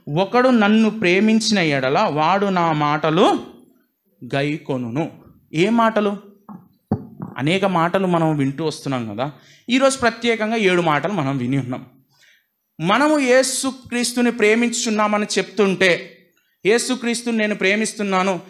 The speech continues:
ఆయన నా కోసం కలువరి శిలువలో త్యాగమయ్యాడు, యాగమయ్యాడు, నేను ఆయనను ప్రేమిస్తున్నాను" అని మనం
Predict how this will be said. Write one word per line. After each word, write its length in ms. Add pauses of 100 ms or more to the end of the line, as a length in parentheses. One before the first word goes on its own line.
(180)
ఆయన 200
నా 140
కోసం 320
కలువరి 340
శిలువలో 360
త్యాగమయ్యాడు, 800
యాగమయ్యాడు, 800 (240)
నేను 200
ఆయనను 260
ప్రేమిస్తున్నాను" 1080 (260)
అని 160
మనం 260